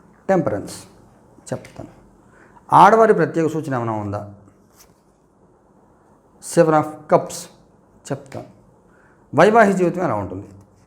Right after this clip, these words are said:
Five of Swords. మగవాళ్ళు ఆడవాళ్ళు ఇద్దరూ కూడా, ఈ రాశిలో పుట్టిన వాళ్ళు, మీరు మగవాళ్ళైనా ఆడవాళ్ళైనా కానీ, ఏ పని కూడా కమిట్మెంట్ ఇవ్వద్దు. "నేను ఇలా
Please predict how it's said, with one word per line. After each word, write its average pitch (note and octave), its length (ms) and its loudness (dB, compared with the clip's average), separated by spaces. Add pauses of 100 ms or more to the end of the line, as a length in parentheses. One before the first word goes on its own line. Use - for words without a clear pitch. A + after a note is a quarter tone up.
(2250)
Five C#3 180 4
of C3+ 120 0 (1000)
Swords. - 300 -8 (1000)
మగవాళ్ళు D#3 540 2 (260)
ఆడవాళ్ళు B2+ 360 0
ఇద్దరూ A#2+ 220 -6
కూడా, G2 380 -6 (380)
ఈ E3+ 340 0
రాశిలో B2+ 320 0
పుట్టిన G#2+ 240 -10
వాళ్ళు, A2 320 -4 (200)
మీరు C#3 100 -6
మగవాళ్ళైనా A2+ 440 -4
ఆడవాళ్ళైనా G#2 420 -6
కానీ, G#2 280 -12 (1900)
ఏ G#3 160 8
పని A3+ 240 0
కూడా B2 360 -4 (240)
కమిట్మెంట్ E3 440 -4
ఇవ్వద్దు. - 280 -14 (540)
"నేను C#3 140 -6
ఇలా C3 140 -2